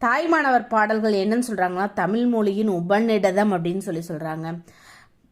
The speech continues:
இப்பாடல் பராபர கன்னி என்னும் தலைப்பில், இது வந்து ரொம்ப புகழ்பெற்ற ஒரு தலைப்பு. பராபர கன்னி என்னும் தலைப்பில் உள்ளன. கன்னி என்பதற்கு இரண்டு அடிகளால் பாடப்படும் பாடவகை, ஓகேங்களா?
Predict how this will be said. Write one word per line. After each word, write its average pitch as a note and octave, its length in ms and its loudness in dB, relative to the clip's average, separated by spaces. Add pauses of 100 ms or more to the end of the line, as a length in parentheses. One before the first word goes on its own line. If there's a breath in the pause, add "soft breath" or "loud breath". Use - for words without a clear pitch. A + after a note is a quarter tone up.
(140)
இப்பாடல் G#3 500 0
பராபர B3 480 2
கன்னி G3+ 320 -2
என்னும் F#3 220 -2
தலைப்பில், F3+ 380 -6
இது F3+ 180 -2
வந்து F#3 240 0
ரொம்ப G#3+ 240 -2
புகழ்பெற்ற G3+ 680 -2
ஒரு E3+ 200 -2
தலைப்பு. E3 520 -6
பராபர G#3 440 2
கன்னி F3 480 -8
என்னும் E3 260 -6
தலைப்பில் E3 380 -4
உள்ளன. D#3+ 420 -6
கன்னி G#3+ 500 0
என்பதற்கு E3+ 520 -2
இரண்டு F3+ 380 -2
அடிகளால் E3+ 380 -4
பாடப்படும் D#3 500 -10
பாடவகை, D3+ 540 -8
ஓகேங்களா? D3 500 -8